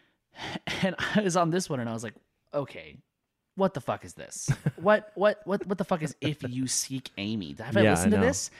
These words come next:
Speaker 1: And I scroll back and it's like, "I've one hundred percent listened
Speaker 2: I've
Speaker 1: to this."
Speaker 2: never heard that song.
Speaker 1: No, and I
Speaker 2: And
Speaker 1: went,
Speaker 2: I
Speaker 1: I listened to it, like, three times because I was like, "What is this? What
Speaker 2: Right.
Speaker 1: the fuck is happening?"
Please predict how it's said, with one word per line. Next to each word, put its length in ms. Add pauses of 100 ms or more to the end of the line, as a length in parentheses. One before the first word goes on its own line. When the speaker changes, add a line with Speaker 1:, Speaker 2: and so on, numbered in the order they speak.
(220)
Speaker 1:
And 100
I 100
scroll 280
back 200
and 40
it's 100
like, 100
"I've 320
one 140
hundred 420
percent 260
listened 180
Speaker 2:
I've 140
Speaker 1:
to 60
this." 100
Speaker 2:
never 280
heard 240
that 180
song. 400 (200)
Speaker 1:
No, 180
and 100
I 40
Speaker 2:
And 140
Speaker 1:
went, 160 (420)
Speaker 2:
I 60
Speaker 1:
I 20
listened 280
to 60
it, 120
like, 160
three 260
times 520
because 280
I 80
was 180
like, 240 (760)
"What 180
is 160
this? 380
What 100
Speaker 2:
Right. 140
Speaker 1:
the 80
fuck 200
is 140
happening?" 560